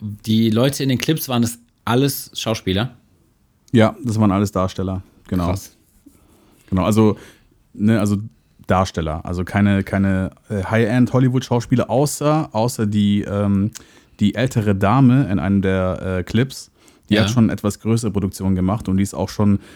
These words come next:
Speaker 2: seit siebzig Jahren im Game und das merkt man halt
Speaker 1: Krass.
Speaker 2: auch. Also die hat halt
Speaker 1: Mhm.
Speaker 2: wirklich, also die hat richtig krasse Referenzen, sogar auch, ich glaub, dieses Jahr kam sogar ein Hollywood-Film raus, wo die auch teilweise mitgewirkt hat. Das hat die uns gesagt und wir haben das, glaub ich, also ich weiß nicht, ich, äh,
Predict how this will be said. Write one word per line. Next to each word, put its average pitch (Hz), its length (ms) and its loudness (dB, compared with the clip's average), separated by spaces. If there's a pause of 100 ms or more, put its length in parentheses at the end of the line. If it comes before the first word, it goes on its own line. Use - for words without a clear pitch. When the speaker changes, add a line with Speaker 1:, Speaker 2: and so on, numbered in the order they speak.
(140)
Speaker 2:
seit 95 200 0
siebzig - 380 -6
Jahren 98 180 0
im 95 160 2
Game 110 320 4
und 98 160 0
das 104 140 0
merkt 110 260 2
man 95 140 0
halt 92 140 0
Speaker 1:
Krass. 80 80 -4
Speaker 2:
auch. 95 280 -2 (320)
Also 98 160 0
die 101 80 4
hat 110 100 0
halt 98 120 0
Speaker 1:
Mhm. - 40 4
Speaker 2:
wirklich, 92 340 0
also 104 500 0
die 104 240 -4
hat 120 220 -4
richtig 117 260 -4
krasse 98 280 -6
Referenzen, 101 480 -2
sogar 104 440 4
auch, 143 340 0 (560)
ich - 120 -12
glaub, 117 200 -2
dieses 175 300 2
Jahr 151 120 0
kam 147 180 2
sogar 117 240 2
ein 98 120 2
Hollywood-Film 107 640 2
raus, 92 500 -4 (100)
wo 104 140 -2
die 110 160 2
auch - 280 -4 (280)
teilweise 98 480 0
mitgewirkt 95 560 -4
hat. 95 120 -2
Das - 120 -4
hat 135 120 -2
die 131 40 2
uns 123 160 0
gesagt 107 540 0
und 113 180 6
wir 107 140 2
haben 151 100 0
das, 139 140 -4
glaub 127 180 0
ich, 117 260 -2
also 107 200 -2
ich 101 140 -4
weiß 139 180 -4
nicht, 123 220 -4
ich, 104 300 -6
äh, 98 280 0